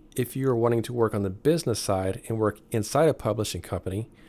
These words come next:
then this podcast is for you. So sit back,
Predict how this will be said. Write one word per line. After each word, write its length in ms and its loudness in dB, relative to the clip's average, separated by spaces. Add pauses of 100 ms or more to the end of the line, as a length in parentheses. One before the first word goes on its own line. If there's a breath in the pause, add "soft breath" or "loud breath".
(540 loud breath)
then 160 0
this 160 2
podcast 600 -2
is 100 -4
for 140 -8
you. 220 -8 (680 loud breath)
So 280 0
sit 220 0
back, 420 0